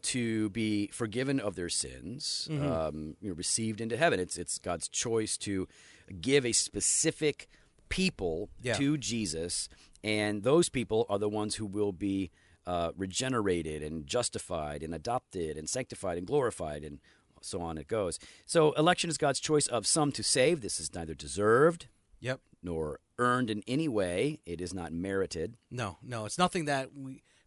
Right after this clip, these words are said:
Speaker 2: God knew we were gonna do beforehand.
Speaker 1: Right, right. And, uh, and then reprobation is not the choosing of some,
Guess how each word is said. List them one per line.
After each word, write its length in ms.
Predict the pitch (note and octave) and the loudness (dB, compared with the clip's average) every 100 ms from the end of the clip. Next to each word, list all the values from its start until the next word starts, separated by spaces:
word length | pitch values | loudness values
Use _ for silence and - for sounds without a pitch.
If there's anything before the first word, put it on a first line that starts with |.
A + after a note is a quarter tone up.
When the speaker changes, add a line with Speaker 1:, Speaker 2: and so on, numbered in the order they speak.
| - | 2
Speaker 2:
God 240 | D3+ D3 | 4 4
knew 160 | D3 D3+ | 2 2
we 140 | D3 | 2
were 80 | C#3 | 0
gonna 160 | C3+ | -2
do 100 | C3 | -4
beforehand. 720 | A#2+ A#2 - D3+ A2 G2+ D#2 - | -4 -4 0 0 0 -6 -10 -2
Speaker 1:
Right, 340 | A2 A2 D#2 F2+ | 4 4 4 -2
right. 240 | E2 - - - - | -4 -6 -18 -20 -2
And, 360 | A2 A2+ A2 G#2+ | 2 4 2 4
uh, 220 | G#2 G#2 B2 | 4 4 2
and 140 | C3 | 0
then 100 | B2 | 0
reprobation 1040 | G#2+ C#3 A#3+ - B2 G2+ F2+ - F2 E2+ A2 - - _ | 0 2 2 2 4 4 4 2 0 -2 -6 -10 -20 _
is 320 | A#2+ A#2+ A#2+ A#2 | 2 4 4 6
not 200 | F#3+ G3 | 4 4
the 60 | |
choosing 540 | - - A#3 B3+ G#3 F3 | 0 2 6 6 6 4
of 100 | C#3 | 4
some, 460 | D#3+ C#3 A#2+ C3 | 4 4 2 -2